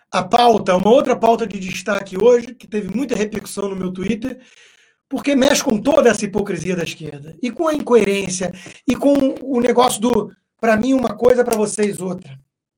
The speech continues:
né? A Sâmia Bonfim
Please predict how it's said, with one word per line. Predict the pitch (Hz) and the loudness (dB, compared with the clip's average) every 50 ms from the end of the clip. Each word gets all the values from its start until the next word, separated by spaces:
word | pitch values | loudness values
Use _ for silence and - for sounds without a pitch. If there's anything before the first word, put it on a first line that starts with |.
| _ _ _ | _ _ _
né? | - 185 190 190 185 190 185 185 _ _ _ _ _ _ _ _ _ _ _ _ _ _ _ | -12 -10 -10 -10 -10 -14 -18 _ _ _ _ _ _ _ _ _ _ _ _ _ _ _ _
A | - 214 214 208 208 208 226 - - _ _ _ _ _ | -2 0 2 2 2 0 -2 -4 -10 _ _ _ _ _
Sâmia | - - - - - 339 349 339 330 320 247 | -12 -10 -8 -4 -2 0 0 0 0 -2 2
Bonfim | 202 262 285 285 269 - - - 214 214 214 233 - - | 2 0 0 0 -2 -6 -8 -8 -6 -6 -6 -6 -8 -16